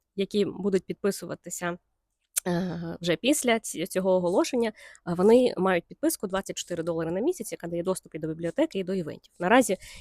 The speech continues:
ті люди, хто у нас на безкоштовному <laughs> пакеті, вони, е,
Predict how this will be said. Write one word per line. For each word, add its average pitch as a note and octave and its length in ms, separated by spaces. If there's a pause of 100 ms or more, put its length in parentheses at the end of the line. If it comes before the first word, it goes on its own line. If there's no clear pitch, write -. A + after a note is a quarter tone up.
(100)
ті A#3 120
люди, F#3+ 220
хто - 140
у F3 40
нас E3+ 180
на D#3 60
безкоштовному A3+ 760
<laughs> - 0
пакеті, G#3+ 380
вони, F#3+ 280 (320)
е, F3 280